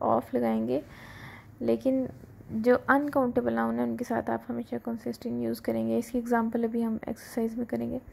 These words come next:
Consult with, मशवरा करना। Contend with, किसी से मुकाबला करना। Cope with, निपटना। Count on, भरोसा करना, ठीक है। Challenge to, ललकारना।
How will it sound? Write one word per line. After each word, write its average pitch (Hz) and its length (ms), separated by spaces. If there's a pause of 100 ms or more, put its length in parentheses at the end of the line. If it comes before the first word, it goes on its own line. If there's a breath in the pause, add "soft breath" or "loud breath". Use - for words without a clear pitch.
(600 loud breath)
Consult 262 720
with, 240 280
मशवरा 240 560
करना। 254 420 (800 loud breath)
Contend 247 640 (160)
with, 240 440
किसी 240 260
से 254 300 (420 loud breath)
मुकाबला 226 500
करना। 254 380 (960 loud breath)
Cope 262 300
with, 269 180
निपटना। 233 720
Count 233 360
on, 226 220
भरोसा 226 380
करना, 233 420 (440)
ठीक 247 180
है। 269 80 (840 loud breath)
Challenge 269 800
to, 254 420
ललकारना। 233 880